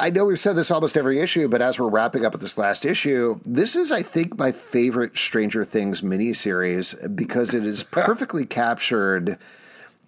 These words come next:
Speaker 1: the feeling of the show with entirely new characters. How do you
Speaker 2: Yeah,
Speaker 1: guys
Speaker 2: you know,
Speaker 1: feel?
Speaker 2: it,
Speaker 1: Yeah.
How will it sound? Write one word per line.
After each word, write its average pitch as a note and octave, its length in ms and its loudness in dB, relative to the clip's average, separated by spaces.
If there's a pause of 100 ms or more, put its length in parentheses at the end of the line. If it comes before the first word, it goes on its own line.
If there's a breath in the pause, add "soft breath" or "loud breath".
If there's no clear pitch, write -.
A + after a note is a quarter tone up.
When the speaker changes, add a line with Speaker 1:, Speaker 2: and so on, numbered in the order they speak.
(140)
Speaker 1:
the A#2+ 160 0
feeling E3+ 800 0
of C3+ 360 0
the B2+ 100 0
show G#2+ 340 2
with F#2+ 240 -2
entirely F#2 560 0
new E2+ 160 -2
characters. - 760 -12 (1300)
How A2 140 0
do - 60 4
you F#3+ 80 2
Speaker 2:
Yeah, C4+ 140 4
Speaker 1:
guys A3 100 0
Speaker 2:
you A3+ 60 4
know, A3 120 2
Speaker 1:
feel? D3 100 0
Speaker 2:
it, D#3+ 40 0
Speaker 1:
Yeah. E2+ 120 -2